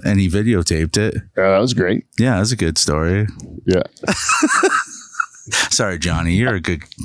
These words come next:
Speaker 2: I
Speaker 1: kid.
Speaker 2: enjoy all Johnny's stories 'cause he's living a life of a younger
Speaker 1: Mm.
Speaker 2: man, and I'm an older man, so I just find it interesting to s-, hear a young guy.
Speaker 1: And he's out here. He's, like, was raised out here, right?
Speaker 2: Yeah, he's one of us.
Speaker 1: Yeah. Farm kid?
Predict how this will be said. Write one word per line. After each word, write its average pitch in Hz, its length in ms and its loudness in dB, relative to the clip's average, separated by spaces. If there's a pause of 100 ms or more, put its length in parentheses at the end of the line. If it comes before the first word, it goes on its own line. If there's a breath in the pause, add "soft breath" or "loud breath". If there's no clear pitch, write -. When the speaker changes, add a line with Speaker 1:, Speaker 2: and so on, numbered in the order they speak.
(120)
Speaker 2:
I 113 100 2
Speaker 1:
kid. 147 60 2
Speaker 2:
enjoy 180 320 2
all 160 380 2
Johnny's 143 420 2
stories 127 460 2
'cause 110 120 2
he's 104 140 2
living 120 340 2
a 110 60 2
life 104 400 0
of 104 160 2
a 98 80 4
younger 107 380 4
Speaker 1:
Mm. 110 40 0
Speaker 2:
man, 135 420 2 (120)
and 101 140 2
I'm 110 200 0
an 104 80 2
older 110 320 0
man, 139 280 0
so 101 280 2
I 101 80 0
just 95 220 -2
find 98 260 -2
it 90 100 2
interesting 87 440 0
to 85 80 2
s-, - 180 -2 (180)
hear 95 260 2
a 85 40 2
young 95 280 0
guy. 90 100 2
Speaker 1:
And 147 80 4
he's 202 140 4
out 143 180 2
here. 107 240 2
He's, 104 180 2
like, 95 240 0
was 90 240 2
raised 85 340 0
out 78 140 0
here, 78 220 2
right? - 60 2
Speaker 2:
Yeah, 156 180 2
he's 110 140 2
one 107 200 0
of 120 60 0
us. 95 200 0
Speaker 1:
Yeah. - 260 -4
Farm 92 220 2
kid? - 300 -2